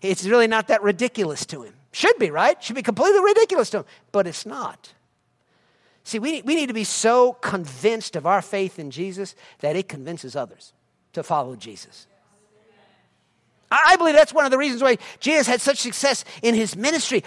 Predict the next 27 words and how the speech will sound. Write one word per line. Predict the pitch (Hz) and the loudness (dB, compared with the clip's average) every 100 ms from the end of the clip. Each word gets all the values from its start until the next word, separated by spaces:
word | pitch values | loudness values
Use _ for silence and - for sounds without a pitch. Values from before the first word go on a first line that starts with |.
| - | -2
of | 196 | -2
getting | 190 254 247 | 2 2 2
people | 233 220 | 0 2
healed, | 240 302 - - | 4 4 2 -8
'cause | - 247 | 0 2
he | 262 | 2
was | 269 - | 2 4
so | 285 277 - - | 6 6 4 -4
convincing. | - 233 185 480 539 - 359 220 - | 0 0 6 6 6 4 4 2 -4
He | 277 | -2
was | 294 277 | 0 4
so | 285 | 4
convinced | - - 262 202 370 415 262 - - | 4 0 -2 2 4 4 2 -8 -4
when | 262 240 | 0 0
he | 269 | 0
spoke | 226 - - 320 262 - - | -4 -2 2 2 2 -12 -10
the | - 214 | 0 2
word | 190 277 226 170 - - | 4 4 4 0 -10 -16
concerning | - 185 - 214 180 | -10 -8 -4 -4 -4
healing | 139 220 180 135 - | -4 -2 -2 -6 -14
and | 160 | -10
deliverance, | 151 151 190 165 135 | -6 -4 -4 -6 -10
when | 127 | -14
he | 143 | -12
spoke | - - 220 | -10 -6 -6
about | 165 170 | -2 -4
salvation. | - 185 151 185 226 143 | -2 -4 -2 -2 -2 -8